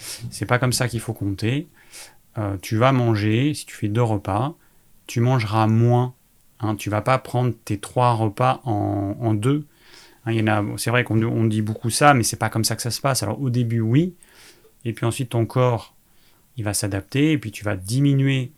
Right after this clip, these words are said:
ta ration, et tu vas mieux assimiler, tu vas, hum, moins dépenser d'énergie pour la digestion,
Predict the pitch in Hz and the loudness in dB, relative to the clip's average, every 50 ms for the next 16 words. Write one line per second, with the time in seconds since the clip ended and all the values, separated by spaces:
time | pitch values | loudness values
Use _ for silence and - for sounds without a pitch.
0 | _ - 117 101 95 101 101 - - - 127 151 190 185 _ _ _ _ _ _ | _ -2 0 0 0 -2 -4 -2 -2 0 0 -2 -2 -4 _ _ _ _ _ _
1 | _ _ _ _ _ - 165 175 170 - - - - _ _ _ _ - - _ | _ _ _ _ _ -2 0 0 -2 -2 -8 -14 -20 _ _ _ _ -20 -20 _
2 | _ _ _ _ _ _ _ _ _ _ _ _ - - 135 123 120 113 113 131 | _ _ _ _ _ _ _ _ _ _ _ _ -10 -4 0 2 2 4 4 4
3 | 147 160 165 156 - - 139 131 123 117 107 110 143 185 - _ _ _ _ _ | 4 4 2 0 -2 0 0 2 2 2 2 0 -2 -4 -8 _ _ _ _ _
4 | _ _ _ _ _ _ _ _ - - - - _ _ _ _ _ - - - | _ _ _ _ _ _ _ _ -20 -20 -20 -20 _ _ _ _ _ -14 -8 -6
5 | 120 113 107 113 117 113 110 110 110 107 107 104 104 101 101 104 101 98 104 104 | -4 -2 0 2 4 4 4 4 4 2 2 0 0 -2 -2 -2 -4 -4 -6 -6
6 | 110 104 98 - - - - - - - - - - - 120 120 143 156 151 147 | -8 -10 -10 -12 -14 -16 -18 -20 -20 -20 -18 -14 -6 -2 2 2 4 6 6 4
7 | 143 156 135 - - 131 120 117 117 113 110 104 117 120 113 - - 110 104 101 | 4 2 0 -2 0 0 2 2 2 2 0 0 -2 -6 -6 -4 -4 -2 -2 -2
8 | 98 95 90 - - - 107 131 160 | -2 -4 -6 -8 -6 -4 -4 -4 -4